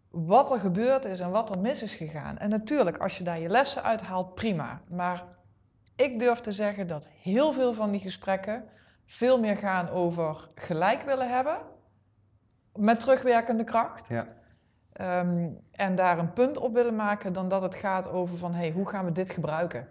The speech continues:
Speaker 2: Precies. Hè, dus de woorden, "je had eigenlijk",
Speaker 1: Ja.
Speaker 2: eh, eh, he-, he-, ja, heeft, hebben zo weinig zin. Ze, ze ontkrachten helemaal dat iemand zijn best gedaan heeft en dat het,
Speaker 1: Ja.
Speaker 2: eh, ja, en je kunt het niet meer veranderen. Hè? De woorden van,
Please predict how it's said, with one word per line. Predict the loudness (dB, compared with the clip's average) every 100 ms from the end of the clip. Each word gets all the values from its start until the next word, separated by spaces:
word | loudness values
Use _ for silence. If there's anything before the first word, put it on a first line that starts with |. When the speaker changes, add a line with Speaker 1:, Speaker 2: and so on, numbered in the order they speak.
| -12
Speaker 2:
Precies. | -10 -6 -6 -6 -12 -20 _ -20 -20 _
Hè, | -4
dus | -4 -4 -4
de | 0
woorden, | 4 4 4 2 0 -2
"je | -2
had | 0 0 0
eigenlijk", | -2 -2 -2 -2 -2 -4 -8 -4
Speaker 1:
Ja. | -4 -4 -16
Speaker 2:
eh, | -10 -10
eh, | -10 -12 -14 -8
he-, | -6 -6 -8 -18 -10
he-, | -10 -10 -10
ja, | -6 -4 -6
heeft, | -8 -10
hebben | -8 -8 -6
zo | 0 2 2
weinig | 2 0 -2
zin. | -4 -4 -4
Ze, | -2 -4 -4 -14 -20 -16
ze | -10
ontkrachten | -6 -6 -6 0 0 0 -2
helemaal | 0 0
dat | -2 -2
iemand | -4 -4 -6
zijn | -8 -4
best | -2 -2
gedaan | -4 -2 0 0
heeft | -2 -4 -4 -8
en | -8 -6
dat | -4 -4
het, | -8 -12 -10
Speaker 1:
Ja. | -8 -8 -10 -6
Speaker 2:
eh, | -2 -2 -2
ja, | -2
en | -2
je | -4
kunt | -2
het | 0
niet | 2
meer | 2
veranderen. | 0 0 0 -2 -4 -10 -20 _ _
Hè? | -4 -4 -4 -12 -20 -18 -16 -16 -10
De | -6
woorden | 0 4 4 4
van, | 2 2 0